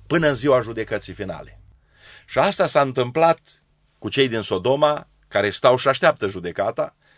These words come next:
cu cei din Beniamin, cu cei din Pompei și Herculaneum, cu cei din New Orleans, cu cei care, cu valurile tsunami,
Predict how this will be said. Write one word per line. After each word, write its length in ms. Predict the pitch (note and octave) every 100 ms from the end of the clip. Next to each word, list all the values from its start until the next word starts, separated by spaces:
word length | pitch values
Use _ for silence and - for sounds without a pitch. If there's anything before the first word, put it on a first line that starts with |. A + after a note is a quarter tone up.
| _
cu 100 | -
cei 200 | F#2+ C3+
din 160 | B2 A#2
Beniamin, 600 | A2 G#2 G2+ A#2 E3 F3+ _ _ _ _
cu 100 | -
cei 220 | G#2 C3+ B2
din 160 | A2+
Pompei 340 | A2 A2 B2 A#2+
și 160 | A2
Herculaneum, 680 | G#2 G2+ F#2 G2 C3+ D#3 D#3
cu 100 | -
cei 220 | G2 B2
din 160 | A#2 G#2
New 120 | G#2+
Orleans, 560 | G2+ F2+ G2+ C#3 C#3 - _ _ - _
cu 100 | A2
cei 240 | - D3+
care, 460 | C#3+ A#2+ A#2+ D#3+ D#3 _ _ _ _ _ _
cu 120 | G2
valurile 420 | F#2 A#2+ A#2 G#2+
tsunami, 640 | G2+ G2 G#2 B2 B2 B2